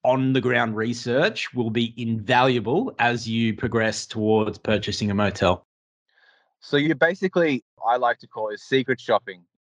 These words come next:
Speaker 1: Yeah.
Speaker 2: I call self-storage facilities just to see the service,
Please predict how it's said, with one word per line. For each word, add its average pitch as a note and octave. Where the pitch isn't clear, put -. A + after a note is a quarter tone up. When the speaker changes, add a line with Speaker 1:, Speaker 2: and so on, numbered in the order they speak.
Speaker 1:
Yeah. A#2
Speaker 2:
I B2+
call C3
self-storage A#2
facilities G#2+
just B2
to A#2+
see A#2
the G2+
service, A#2